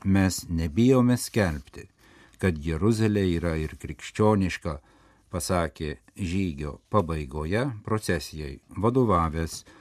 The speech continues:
Jeruzalės lotynų patriarchas Pier Batista Pizzaballa. Su juo, moksleiviais ir studentais, procesijoje taip pat dalyvavo pranciškonų vyresnysis Šventojoje Žemėje, kustodas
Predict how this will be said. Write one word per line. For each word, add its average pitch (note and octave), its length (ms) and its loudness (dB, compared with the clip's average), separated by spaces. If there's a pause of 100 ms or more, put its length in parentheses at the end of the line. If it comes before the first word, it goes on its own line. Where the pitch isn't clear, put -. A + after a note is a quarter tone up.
(200)
Jeruzalės G#2+ 720 2
lotynų E2+ 480 -2
patriarchas G#2+ 800 -2
Pier E2+ 320 -2
Batista F2+ 560 -2
Pizzaballa. D2+ 800 -4 (180)
Su - 240 0
juo, A2 400 4 (400)
moksleiviais A#2 720 2
ir A2 80 -2
studentais, E2+ 800 0 (420)
procesijoje F#2+ 800 0
taip F#2 240 -4
pat E2+ 160 -2
dalyvavo F2 560 0
pranciškonų E2+ 800 -2
vyresnysis B2 800 0
Šventojoje A2 720 2
Žemėje, F2 540 2 (420)
kustodas F2 640 0